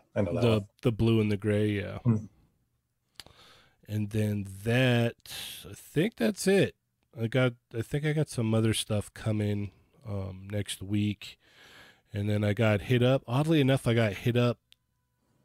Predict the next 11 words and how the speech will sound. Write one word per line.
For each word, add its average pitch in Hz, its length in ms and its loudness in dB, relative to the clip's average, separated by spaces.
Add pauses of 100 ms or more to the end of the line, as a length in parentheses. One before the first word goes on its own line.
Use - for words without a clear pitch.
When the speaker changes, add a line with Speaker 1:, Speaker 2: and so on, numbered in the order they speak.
(300)
Speaker 2:
to 110 140 -6 (160)
pay 123 760 2 (1080)
for, 110 760 -4
um, 92 540 -12 (760)
my, 107 460 0
uh, 98 640 -4 (140)
my 107 160 -6
Mafex 110 840 0
Hush - 340 -2
Batman 123 640 0 (300)
and, 101 720 -6